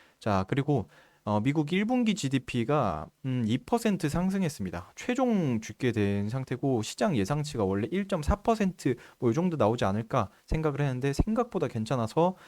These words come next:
어, 이 퍼센트 상승이 나오면서 시장이 비교적으로 선방을 하지 않았나 보고 있고요. 일단 지난 오월 국내 실물 지표가 모두 플러스, 플러스 성장이 나왔습니다. 어, 안도감에 국내 증시 역시나,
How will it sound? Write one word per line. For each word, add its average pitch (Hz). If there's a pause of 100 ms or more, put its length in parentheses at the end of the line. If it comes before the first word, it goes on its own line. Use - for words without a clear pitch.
(160)
어, 101
이 95
퍼센트 160
상승이 151
나오면서 98
시장이 131
비교적으로 110
선방을 147 (200)
하지 -
않았나 98 (240)
보고 120
있고요. 110 (300)
일단 160
지난 165
오월 131
국내 170
실물 262
지표가 147
모두 131
플러스, 147
플러스 214
성장이 156
나왔습니다. 92 (540)
어, 87
안도감에 117
국내 113
증시 107
역시나, 104